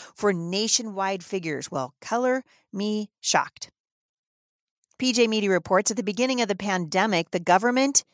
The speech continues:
and insurers put several policies in place that made sense to determine disease prevalence, which included widespread testing. Hospitals correctly did preemptive testing to determine the correct infection control protocols. However,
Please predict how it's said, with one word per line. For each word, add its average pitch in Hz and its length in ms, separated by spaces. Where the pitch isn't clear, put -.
and 190 160
insurers 214 500
put - 240
several 226 460
policies 226 640
in 156 140
place 151 580
that 220 120
made 220 220
sense 254 340
to 220 120
determine 202 500
disease 180 400
prevalence, 294 540
which 190 160
included 185 440
widespread 160 540
testing. 202 480
Hospitals 214 560
correctly 233 880
did 190 260
preemptive 190 500
testing 160 400
to 190 80
determine 165 520
the 165 80
correct 165 380
infection 156 500
control 156 340
protocols. 185 580
However, 202 600